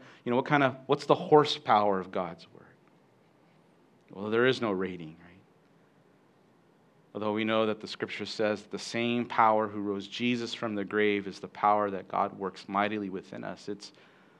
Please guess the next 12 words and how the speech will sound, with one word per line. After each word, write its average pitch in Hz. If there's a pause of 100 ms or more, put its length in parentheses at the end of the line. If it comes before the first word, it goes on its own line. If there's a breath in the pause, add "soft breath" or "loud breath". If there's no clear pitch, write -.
(360 soft breath)
well, -
man, 98
that 107
is 95
life-giving 101
power, 92
right? 98
That's 101
life-changing 104
power. 90
That's 101
life, 113